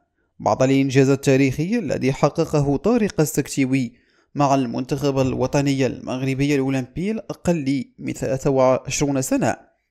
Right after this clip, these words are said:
في دورة الألعاب الصيفية بباريس ألفين وأربعة وعشرون، حيث قاد الأشبال لاحتلال المركز الثالث في المسابقة.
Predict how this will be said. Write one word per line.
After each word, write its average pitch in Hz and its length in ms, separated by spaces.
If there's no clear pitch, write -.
في - 100
دورة 131 400
الألعاب 135 480
الصيفية 143 760
بباريس 139 680
ألفين 208 540
وأربعة 147 460
وعشرون، 143 600
حيث - 240
قاد 143 300
الأشبال 139 840
لاحتلال 165 720
المركز 139 400
الثالث 131 580
في - 160
المسابقة. 131 800